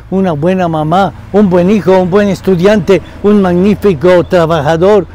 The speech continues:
un cristiano como este centurión,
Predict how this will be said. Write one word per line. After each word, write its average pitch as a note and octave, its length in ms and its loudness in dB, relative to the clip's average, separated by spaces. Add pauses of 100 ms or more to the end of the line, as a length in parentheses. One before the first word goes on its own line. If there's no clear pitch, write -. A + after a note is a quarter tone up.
(220)
un G#3 180 2
cristiano F#3 880 0 (720)
como D3+ 420 0 (520)
este D3 440 0
centurión, B2+ 840 -2